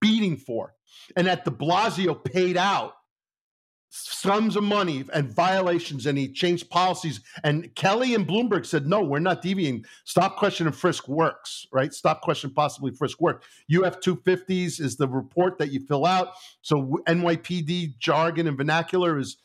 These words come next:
you know, two fifties. Um, but it's a Terry stop, Terry v. Ohio,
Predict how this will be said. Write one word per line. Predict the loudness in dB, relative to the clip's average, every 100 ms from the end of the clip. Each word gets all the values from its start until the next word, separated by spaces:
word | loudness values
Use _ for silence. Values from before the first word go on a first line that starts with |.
| _ -2
you | 0
know, | 0
two | 0 -4
fifties. | 0 0 0 -2 -2 -6 -14 _ _ _ _ _
Um, | 2 2 2 -2 -6 0
but | 0
it's | 0
a | -2
Terry | 0 0 0
stop, | -2 -4 -4 -2
Terry | 0 2
v. | 2 0
Ohio, | 0 0 0